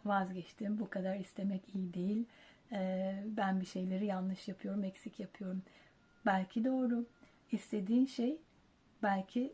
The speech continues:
istemediğin bir şey. Nasıl olacak, nasıl anlayacağım? Gerçekten istiyor muyum? Çünkü gerçekleşmiyorsa belli ki içinde onu istemeyen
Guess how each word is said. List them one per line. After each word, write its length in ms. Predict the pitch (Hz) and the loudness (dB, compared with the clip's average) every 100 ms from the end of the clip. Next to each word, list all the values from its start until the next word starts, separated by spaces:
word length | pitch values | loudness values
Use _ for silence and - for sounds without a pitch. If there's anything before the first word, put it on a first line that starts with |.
| - - | -8 -12
istemediğin 640 | - 359 440 262 202 180 | -2 0 4 4 4 2
bir 60 | 180 | 0
şey. 300 | 226 180 180 _ - _ - - - _ - - | -6 -6 -8 _ -20 _ -20 -20 -20 _ -20 0
Nasıl 300 | 226 214 - | 2 2 2
olacak, 520 | 190 190 185 247 294 247 | 4 4 2 0 2 2
nasıl 280 | 208 - | 0 0
anlayacağım? 520 | 196 190 190 202 269 277 | 0 0 0 0 2 2
Gerçekten 560 | 196 185 190 - 247 | 0 0 -4 0 2
istiyor 420 | 233 - - 302 | 2 2 0 2
muyum? 340 | 359 196 180 185 - - - - - - - - - - | 4 4 2 -4 -12 -20 -20 -20 -20 -20 -20 -20 -20 -6
Çünkü 480 | - 220 - 233 226 - - | 4 4 6 2 2 -2 -2
gerçekleşmiyorsa 1200 | 208 196 - 226 - 285 - 220 196 190 - 359 453 - - | 2 2 0 -2 2 0 2 2 2 0 -2 -2 -2 -16 -4
belli 360 | 208 220 220 214 | 2 4 4 0
ki 300 | - 269 320 - | 0 0 -2 -6
içinde 680 | 240 - 220 202 233 320 349 - - - | -6 0 2 4 4 4 2 -14 -10 2
onu 240 | 220 262 262 | 6 6 4
istemeyen 760 | - - 226 214 233 269 | 0 4 4 6 6 4